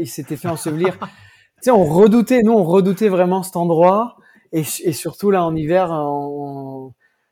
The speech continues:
Speaker 1: sais, on se sentait vraiment, euh, ouais, pff, tout petit. On était vraiment des petites poupées. Euh,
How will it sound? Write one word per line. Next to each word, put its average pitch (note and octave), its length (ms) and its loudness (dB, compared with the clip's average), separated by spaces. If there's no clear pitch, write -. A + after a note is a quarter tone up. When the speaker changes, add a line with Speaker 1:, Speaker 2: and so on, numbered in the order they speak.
Speaker 1:
sais, - 100 -8
on D3+ 80 -4
se C3 140 -12
sentait C#3 340 -8
vraiment, C#3 640 -6
euh, C3 60 -12
ouais, C3 160 -10
pff, - 340 -20
tout - 160 -18
petit. D3 360 -10
On C#3 140 -8
était C3 160 -12
vraiment C#3+ 280 -10
des C#3 100 -8
petites - 380 -20
poupées. D#3+ 460 -6
Euh, C3 380 -6